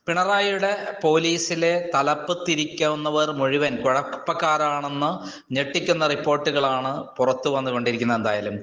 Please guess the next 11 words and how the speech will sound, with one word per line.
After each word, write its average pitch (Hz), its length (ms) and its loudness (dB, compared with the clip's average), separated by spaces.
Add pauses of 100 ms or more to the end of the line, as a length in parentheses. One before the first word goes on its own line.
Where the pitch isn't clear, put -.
(400)
ഭരണപക്ഷ 135 420 0
എം 139 180 0
എൽ 139 140 2
എ 139 100 2
ആയ 139 480 0 (140)
പി 139 160 2
വി 139 100 0
അൻവർ 139 360 0
നടത്തിയ 135 340 2
വെളിപ്പെടുത്തലുകൾക്ക് 135 1040 0
പിന്നിൽ 143 320 -2